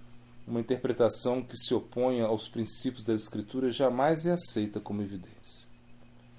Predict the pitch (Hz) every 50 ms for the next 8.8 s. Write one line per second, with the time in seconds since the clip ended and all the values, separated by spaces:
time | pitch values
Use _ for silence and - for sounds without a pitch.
0 | - - - - - - - - 190 180 - 185 160 170 180 185 175 160 160 165
1 | - - - - 147 143 147 135 131 - 127 127 110 113 110 - - 113 117 120
2 | 123 120 113 113 113 110 - - - - - - - 113 110 - - 107 95 98
3 | 104 107 113 123 127 - - - 156 160 175 175 - - - - - - - -
4 | - - - - - - - - - - - - - - - - - - - -
5 | - - - - - - - - - - - - - 139 123 110 117 131 139 139
6 | 139 139 139 131 123 120 117 117 117 117 123 156 185 180 - 127 120 113 113 113
7 | - - - - 110 107 101 - - - 113 110 110 - - 120 117 107 107 -
8 | - 107 104 101 98 98 98 - - 98 95 - - - - -